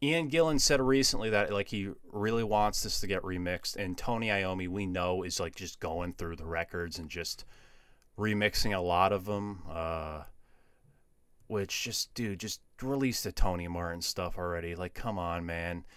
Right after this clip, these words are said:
It's not even on Spotify. Oh my God, Forbidden needs a, to be remixed more than this one, in my opinion. But other than that, I think this is a great record. I'm very curious how the remix goes.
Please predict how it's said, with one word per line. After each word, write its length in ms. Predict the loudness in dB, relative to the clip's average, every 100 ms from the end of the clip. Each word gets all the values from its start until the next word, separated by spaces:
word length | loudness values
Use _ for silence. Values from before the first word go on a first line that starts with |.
| -20 -12
It's 140 | 0
not 160 | 4 4
even 180 | 4 4
on 120 | 2
Spotify. 1040 | 0 2 6 6 4 2 2 4 4 2 -2 -12 -20 -20 -20 -20 -20 _ -4
Oh 120 | 0
my 140 | 2 2
God, 380 | 4 4 2 -2
Forbidden 800 | -4 -2 0 2 4 2 0 -6 -18 -20 _ -4
needs 300 | -2 0 0
a, 200 | -2 -2 -10 _ _ -4
to 80 |
be 120 | -2 0
remixed 560 | 0 0 0 0 -2
more 220 | -2 0
than 180 | 0 -2
this 240 | -2 0 0
one, 160 | -2
in 60 | -2
my 180 | -4 -4
opinion. 560 | -4 -4 -4 -6 -8 -14 _
But 320 | 4 6 4 -2 -4
other 240 | 0 2
than 160 | 2 2
that, 360 | 4 4 2 -4 _ _ 2
I 160 | 2
think 500 | 4 0 -2 -6 -20 _ _ -20 _ -2
this 200 | 0 2
is 80 |
a 60 | 2
great 220 | 2 2
record. 500 | 4 2 4 0 0 -10 -20 -20 -20 -18 -6
I'm 160 | -4
very 220 | 2 2
curious 340 | 2 0 0 2
how 100 | 0
the 60 |
remix 480 | 0 0 0 -2 -2
goes. 520 | -2 0 0 -4 -8